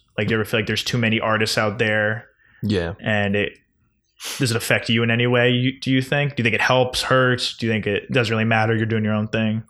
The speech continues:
Speaker 2: Um, yeah, I kinda just, like, keep my head down and, like, do my own thing. But there is, like, a thing on Instagram where, like, you know, more established artists <laughs> kinda just, like, joke about this, and they're like, you know, if they, these kids that are, like, copying my work and stuff, are just like, "Oh, like, you're just a,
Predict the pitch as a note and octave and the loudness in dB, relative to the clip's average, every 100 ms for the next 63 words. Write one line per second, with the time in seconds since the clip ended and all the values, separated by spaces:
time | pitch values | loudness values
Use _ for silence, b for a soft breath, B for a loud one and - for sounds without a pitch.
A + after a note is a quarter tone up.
0 | - C#3 C3+ C3+ C3 A#2+ F#2+ - B2 C3 | -2 0 2 2 2 0 -4 0 4 4
1 | C3 C3+ - A3+ D3 A2 G#2 F#2+ - F#2 | 4 2 0 0 2 2 2 0 -2 0
2 | F#2+ F2+ F2 F2+ F2 F2+ F2 F2+ F2+ F#2+ | 0 0 0 0 0 0 -2 -4 -4 0
3 | F#2 F#2 F#2 F2+ - F#2+ F#2 F2+ F#2 - | 2 2 2 0 0 2 2 2 0 -2
4 | - B B B B - - A2+ A#2+ A2 | -8 B B B B -6 2 4 6 6
5 | G#2 G2+ - G2+ F#2+ F#2 F2 - F#2+ F#2 | 4 4 4 4 4 4 2 0 2 2
6 | F2+ F2+ E2+ E2+ D#2 E2+ - - F2 E2+ | 2 0 0 -2 -2 -4 -4 -8 -6 -6
7 | E2+ - - A2+ B2 A2 A2 F#2+ G2 - | -6 -8 0 4 6 4 4 4 2 2
8 | F2+ F#2 - - B2 F#2 - - F#2+ G2+ | 0 0 -2 0 0 0 -2 -2 0 0
9 | F#2+ - F2 F#2 F2+ F#2 F#2+ F#2 - F2+ | 0 -2 -2 -2 -2 -2 -2 -2 -2 -2
10 | E2+ E2 E2 E2+ - B B B B B | -4 -4 -6 -8 -12 B B B B B
11 | B B _ G#2 F#2+ F2 F2+ F2+ A2+ G2 | B B _ 0 2 2 0 0 0 0
12 | A2 G#2+ A2 G2 B2 G2 G2+ F#2 F#2 F2+ | 0 2 2 2 2 4 4 4 2 0
13 | G2+ F2+ G2+ F#2 F2 F2+ - F2 - - | -2 0 0 0 0 0 -2 -4 -2 -4
14 | D#2+ F#2 - F#2 - G2 F2+ F2+ F#2+ F#2 | -4 -4 -2 -4 -2 0 0 0 -2 -2
15 | - F#2+ | -2 -4